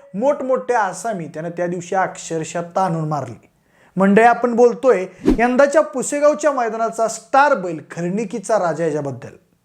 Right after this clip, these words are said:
गरीब घरात जन्माला आलेला राजा आज त्याच्या कर्तृत्वाच्या जोरावर पुसेगावच्या मैदानाचा हिंद केसरी झालाय. सांगली जिल्ह्याच्या आटपाडी तालुक्यातल्या घरणिकी या एका छोट्याशा गावातून येऊन ह्यो बैल सध्याच्या घडीला महाराष्ट्रात त्याचं नाव गाजवतोय.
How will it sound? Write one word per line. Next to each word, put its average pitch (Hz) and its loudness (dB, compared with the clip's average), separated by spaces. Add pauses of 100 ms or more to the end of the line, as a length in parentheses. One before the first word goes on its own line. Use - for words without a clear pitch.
(420)
गरीब 269 4
घरात 247 4
जन्माला 208 0
आलेला 185 0
राजा 156 -2 (460)
आज 226 6
त्याच्या 226 2
कर्तृत्वाच्या 214 0
जोरावर 175 2 (340)
पुसेगावच्या 262 2
मैदानाचा 175 -6
हिंद 170 -2
केसरी 143 -6
झालाय. 113 -14 (640)
सांगली 285 4
जिल्ह्याच्या 262 2
आटपाडी 233 0
तालुक्यातल्या 208 0
घरणिकी 165 -4
या 165 0
एका 196 4 (440)
छोट्याशा 285 4
गावातून 240 2
येऊन 233 -2
ह्यो 196 -2
बैल 196 0
सध्याच्या 190 -4
घडीला 175 -2
महाराष्ट्रात 160 -4 (100)
त्याचं 147 -6
नाव 156 0
गाजवतोय. 131 -4